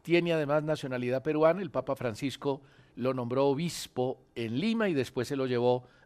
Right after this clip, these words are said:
al Vaticano. Don Juan Felipe Cadavid, e-, es emocionante este tipo de acontecimientos, ¿no?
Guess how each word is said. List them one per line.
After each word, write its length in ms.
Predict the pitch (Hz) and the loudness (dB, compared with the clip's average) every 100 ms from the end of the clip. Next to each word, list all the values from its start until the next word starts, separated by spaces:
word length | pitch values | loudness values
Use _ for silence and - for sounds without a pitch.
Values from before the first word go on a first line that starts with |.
| - | -2
al 160 | 117 | -2
Vaticano. 640 | 101 107 107 - 85 71 - _ - - _ - | -2 -4 -6 -6 -8 -8 -20 _ -20 -20 _ -2
Don 140 | 175 | 0
Juan 180 | 170 165 | 2 2
Felipe 320 | 175 214 294 | 0 -2 2
Cadavid, 600 | 240 180 160 233 175 139 - | 8 8 8 6 2 0 -2
e-, 160 | 156 165 | -4 0
es 140 | 175 254 | -2 -2
emocionante 580 | 269 170 156 240 185 | -2 -2 -2 -2 -2
este 160 | 165 175 | -2 -2
tipo 260 | 196 185 202 | -4 2 2
de 60 | |
acontecimientos, 880 | - 139 135 113 120 220 247 117 95 | 2 -2 -4 -4 -6 -6 -4 -4 -4
¿no? 240 | 110 220 | -6 -8